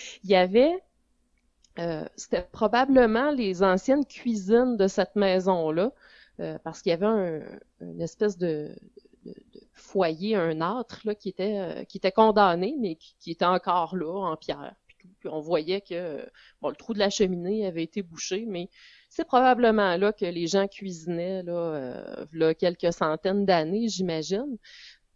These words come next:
Je suis pas mal certaine que c'est une maison qui, euh, qui doit avoir plus que deux cents ans. Toujours est-il que je vais arriver au,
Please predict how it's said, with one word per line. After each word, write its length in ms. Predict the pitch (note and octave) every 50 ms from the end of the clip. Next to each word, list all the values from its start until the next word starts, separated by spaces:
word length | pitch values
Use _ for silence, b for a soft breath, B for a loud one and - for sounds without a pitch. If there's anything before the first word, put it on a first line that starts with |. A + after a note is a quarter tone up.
| _ _ _
Je 60 | - -
suis 80 | -
pas 120 | - G#3+ G3+
mal 160 | G#3 A3+ B3+
certaine 360 | - A#3 F#3 - - G#3 A3+
que 80 | A3 -
c'est 80 | A3+
une 140 | G3 F#3 F3+
maison 420 | F3+ E3+ D#3+ D3+ D3+ F3 F3+ F#3+
qui, 140 | - - F3+ D#3
euh, 320 | D3+ C#3+ C#3+ - - - - - - _ _ _ _ _ _ -
qui 100 | - -
doit 180 | F#3+ F#3 F3+
avoir 300 | F3 D#3+ E3+ F3 F3 -
plus 220 | - G3 G3+ - -
que 120 | - F3+
deux 200 | E3 D#3+ F3+ E3+
cents 360 | - - F3+ D3 C3+ B2+ B2+
ans. 80 | - - _ _ _ _ B B B B B B B B B B B B B _ _ -
Toujours 340 | B3 A3+ G3+ A3+ D4+ F4+ E4
est-il 480 | D#4 A#3+ G#3 - - - C4 D4 D#4 -
que 140 | - A3
je 80 | F#3+ F#3+
vais 80 | G#3 F#3+
arriver 380 | G3 G3 F#3+ A3 G#3+ C#4 E4 D#4+
au, 400 | C#4 A3+ G3 F3 D3+ D#3+ F3